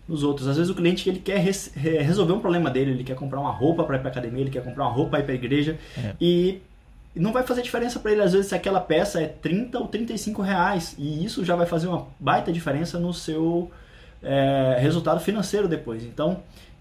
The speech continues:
Speaker 1: é, é, é muito, é muito interessante como realmente essas dúvidas surgem e, e que as pessoas, às vezes, não testaram ainda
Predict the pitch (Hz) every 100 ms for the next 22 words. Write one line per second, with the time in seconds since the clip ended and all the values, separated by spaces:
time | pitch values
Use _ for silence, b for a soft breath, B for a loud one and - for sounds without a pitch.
0 | - 135 131 123 135 131 135 196 254 170
1 | 151 226 - 180 170 165 - 175 165 160
2 | 165 160 151 135 - 135 139 131 139 139
3 | 131 135 - 147 208 214 226 170 170 156
4 | 160 175 170 165 170 170 160 165 170 160
5 | 185 202 196 - 190 208 190 160 143 123
6 | 117